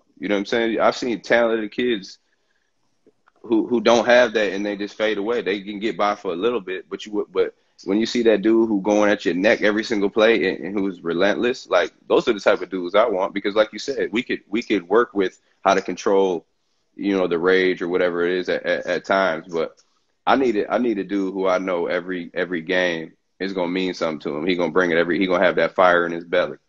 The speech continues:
Those are the type of dudes I wanna coach. You could, uh, a dude who always gonna, two things that you can control all the time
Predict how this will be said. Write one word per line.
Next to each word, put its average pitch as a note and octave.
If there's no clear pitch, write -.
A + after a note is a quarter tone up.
Those A2
are G#2+
the G2+
type F#2+
of F2+
dudes E2+
I F#2
wanna E2
coach. E2+
You G#2+
could, F#2
uh, -
a -
dude A#2
who A2+
always G#2+
gonna, G2
two D3
things C#3+
that B2+
you C3
can A#2+
control A#2
all G#2
the G2+
time F#2+